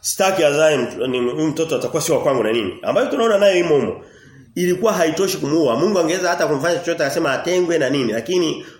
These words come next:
Mungu anasema, "Hiki kitendo ulichokifanya cha kumwaga nje cha uzao wa, uz-, uzazi wa, ni uzazi wa mpango, ndio unaotumika leo.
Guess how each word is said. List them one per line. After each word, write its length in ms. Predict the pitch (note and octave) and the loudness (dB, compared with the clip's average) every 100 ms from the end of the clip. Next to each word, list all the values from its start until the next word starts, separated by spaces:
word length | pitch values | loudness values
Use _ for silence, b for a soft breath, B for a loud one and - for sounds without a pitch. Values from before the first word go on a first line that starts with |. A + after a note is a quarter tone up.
| - | -4
Mungu 160 | E3+ | 0
anasema, 420 | D#3+ E3+ E3+ C3 - | 2 2 -2 -2 -6
"Hiki 240 | G3+ G3+ D#3 | -8 -8 -8
kitendo 520 | D#3 E3+ G3 F3 D3 B B | -6 -2 0 -2 -4 B B
ulichokifanya 840 | D#3 F#3 E3+ C#3 - E3+ D#3+ G#2+ | -4 -2 -4 -6 -2 0 0 -2
cha 180 | G2 C3 | -2 -4
kumwaga 1120 | - C#3+ C#3 - - _ _ - D#3 G3+ E3+ | -4 -4 -6 -10 -20 _ _ -4 0 2 2
nje 480 | F3 B2+ A#2 - - _ _ _ _ | 0 0 -4 -6 -16 _ _ _ _
cha 240 | - C#3+ | -2 0
uzao 340 | C#3+ C#3 G3+ F3+ | 2 2 4 4
wa, 220 | E3 B2+ | 2 -4
uz-, 280 | C#3+ D3 C3 | -6 -8 -4
uzazi 240 | D3 F3 | -2 0
wa, 160 | C#3+ A#2 | 0 0
ni 180 | C#3 D#3 | 0 0
uzazi 220 | G3+ C4+ | 0 0
wa 80 | C#3+ | 0
mpango, 460 | - - G2+ - G2+ | -2 -2 -4 -6 0
ndio 200 | G3 F#3 | 2 4
unaotumika 520 | G3+ F#3+ F3+ G#3 D3+ | 2 2 -2 0 0
leo. 180 | C#3+ | 0